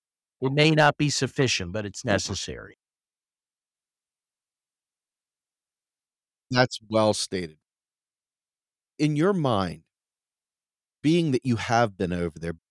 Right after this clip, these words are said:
Speaker 2: you've been around people actively resisting, what is it like as a person in the West Bank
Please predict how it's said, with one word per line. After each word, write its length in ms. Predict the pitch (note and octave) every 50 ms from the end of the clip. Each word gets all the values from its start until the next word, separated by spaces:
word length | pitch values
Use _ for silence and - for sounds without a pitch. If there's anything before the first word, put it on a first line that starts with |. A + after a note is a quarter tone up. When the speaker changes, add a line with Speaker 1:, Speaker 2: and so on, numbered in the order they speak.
| _ _ _ _ _ -
Speaker 2:
you've 180 | G#2 G#2 F#2+ E2+
been 160 | G2+ G#2+ G#2
around 640 | G2+ F#2 F2+ F2 F#2 G2 G#2 G#2 G#2+ A2 G#2 F#2+
people 360 | _ - G#2 E2+ - F#2+ F2+ D#2+ -
actively 640 | G#2 A#2 B2 - _ - A2+ G2 F2 F#2+ F#2+ F#2 E2+
resisting, 640 | E2 F2+ F2 - - F#2 F#2 - - - D2+ D2 - _ _ _ _ _ _ _ _ _ _ _ _ _ _ _ _ _ _ _ -
what 180 | B2 D#3+ A3
is 160 | C4+ C4+ - -
it 120 | - -
like 400 | - G2+ G#2 G2 F2 E2+ C#2 - _ _ _ _ _ _ _ _ _ _ _ _ _ _ _ _ _ _ -
as 260 | G#2 A2 A#2 A2+ G#2
a 60 | A#2+
person 680 | - - - G#2 G2 F#2 - - G2 F2+ E2+ D#2+ D2+ _ _ -
in 80 | - F2+
the 80 | F2+
West 340 | E2 E2+ E2+ D#2+ - - -
Bank 320 | - D#2 D#2+ D#2 D#2 D#2